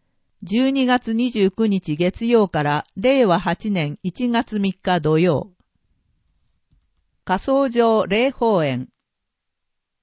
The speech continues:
令和八年一月一日祝日。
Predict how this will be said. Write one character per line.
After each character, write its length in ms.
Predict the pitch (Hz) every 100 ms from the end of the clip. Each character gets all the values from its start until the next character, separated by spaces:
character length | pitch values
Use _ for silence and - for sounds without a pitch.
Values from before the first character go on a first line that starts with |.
| _ -
令 240 | 240 277
和 120 | 202
八 300 | 196 196 247
年 280 | 226 180 165 -
一 260 | 185 262
月 240 | 262 - 233
一 300 | - 240 220
日 400 | 202 - 196 -
祝 320 | 196 190 233
日。 440 | 202 - 175 -